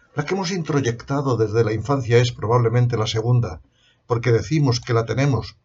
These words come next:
la conciencia, cuando creemos saber discernir el bien del mal, es decir, siempre con una carga ética fruto de la historia de todos y de la de cada uno. Creo que la última es mucho más cercana en la actualidad, porque tener conciencia es saber que estamos en un mundo determinado,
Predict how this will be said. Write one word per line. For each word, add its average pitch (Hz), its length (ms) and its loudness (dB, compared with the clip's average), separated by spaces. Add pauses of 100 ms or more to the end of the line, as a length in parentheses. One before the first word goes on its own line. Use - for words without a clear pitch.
(220)
la 113 180 -2
conciencia, 104 640 -4 (380)
cuando 123 260 4
creemos 123 360 2
saber 127 260 2
discernir 120 500 0
el 110 100 2
bien 117 460 0
del 104 160 -4
mal, 110 240 2
es 110 80 -2
decir, 117 380 -2 (240)
siempre 131 480 -2
con 107 180 -6
una 120 160 4
carga 113 340 0
ética 117 360 -2
fruto 123 420 -4
de 101 60 -2
la 101 80 -2
historia 123 400 0
de 107 100 -4
todos 151 460 0 (200)
y 120 100 -4
de 113 100 2
la 107 180 0
de 101 100 -4
cada 101 280 -4
uno. 107 400 -6 (560)
Creo 135 260 2
que 139 100 0
la 120 100 4
última 135 360 0
es 123 60 -2
mucho 123 220 0
más 127 160 2
cercana 123 360 0
en 117 80 4
la 107 60 2
actualidad, 117 500 0 (260)
porque - 220 -2
tener 135 280 2
conciencia 170 720 -2 (380)
es 104 140 -2
saber 139 340 4
que - 120 -6
estamos 135 380 0
en 117 80 -2
un 113 80 0
mundo 131 240 2
determinado, 110 720 0